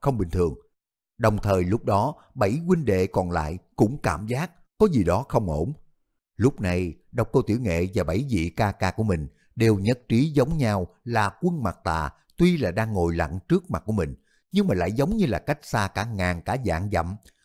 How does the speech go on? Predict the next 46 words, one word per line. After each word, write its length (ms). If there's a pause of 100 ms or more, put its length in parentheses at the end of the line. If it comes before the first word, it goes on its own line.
Rõ 320
ràng 280 (180)
ngồi 300
trước 200
mặt 220
mình, 240 (280)
nhưng 160
mà 100
khi 160
nhìn 320
vào 300 (280)
thì 320
như 140
một 200
khoảng 320
hư 240
vô. 260 (360)
Mặc 180 (100)
dù 160
là 100
biết 240
rõ 220
sự 280
tồn 260
tại 240
quân 220
Mạc 220
Tà 280
tại 180
đó, 300 (320)
nhưng 180
mà 60
bọn 180
họ 200 (100)
vẫn 160
cảm 280
giác 260 (260)
không 300
thể 140
nào 140
mà 80
chạm 300
được 180
người 200
hắn. 240 (680)
Cả 160